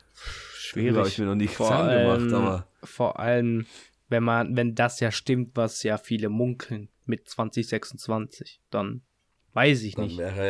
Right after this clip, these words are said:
Speaker 2: er eh bei Audi, ne? Das
Speaker 1: Eben.
Speaker 2: ist halt das Ding.
Speaker 1: Ob sich das dann lohnt. Obwohl, es wird sich ja schon lohnen, für
Speaker 2: Es
Speaker 1: zwei
Speaker 2: wird sich
Speaker 1: Jahre
Speaker 2: ja schon
Speaker 1: dann,
Speaker 2: lohnen.
Speaker 1: ja, für zwei Jahre bei Mercedes. Ja.
Speaker 2: Ja.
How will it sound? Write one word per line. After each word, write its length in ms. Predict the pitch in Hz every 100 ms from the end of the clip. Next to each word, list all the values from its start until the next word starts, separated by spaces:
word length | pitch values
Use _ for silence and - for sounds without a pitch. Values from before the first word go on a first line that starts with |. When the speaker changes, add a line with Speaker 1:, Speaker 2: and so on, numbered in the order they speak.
| 95
Speaker 2:
er 40 |
eh 180 | 107 131
bei 200 | 123 101
Audi, 340 | 90 87 82
ne? 300 | 82 92 104 95 -
Das 100 | -
Speaker 1:
Eben. 140 | 120 107
Speaker 2:
ist 100 | 101
halt 140 | 82
das 160 | 82 -
Ding. 120 | -
Speaker 1:
Ob 120 | 127
sich 160 | 127 -
das 180 | 123
dann 160 | - 120
lohnt. 540 | 117 127 131 135 127 - _ _ _ _ _ _ _ - -
Obwohl, 400 | 107 104 127 143
es 220 | 98 104 123
wird 180 | 113
sich 180 | - 107
ja 120 | 101
schon 420 | 92 - 120 170 175
lohnen, 500 | 110 101 104 101 - _
für 140 | 110
Speaker 2:
Es 80 | -
Speaker 1:
zwei 100 | -
Speaker 2:
wird 120 | 110 117
sich 60 |
Speaker 1:
Jahre 220 | 117 117 113
Speaker 2:
ja 80 | 110
schon 160 | 120
Speaker 1:
dann, 160 | 113 107
Speaker 2:
lohnen. 240 | 90 110
Speaker 1:
ja, 260 | 113 107 98
für 160 | - 101
zwei 280 | - 110 120
Jahre 360 | 117 110 110
bei 160 | 110 104
Mercedes. 840 | 104 - - 110 131 156 - - - _ _ _ _ _ _ _ _ -
Ja. 360 | 101 127 208 247
Speaker 2:
Ja. 300 | 90 87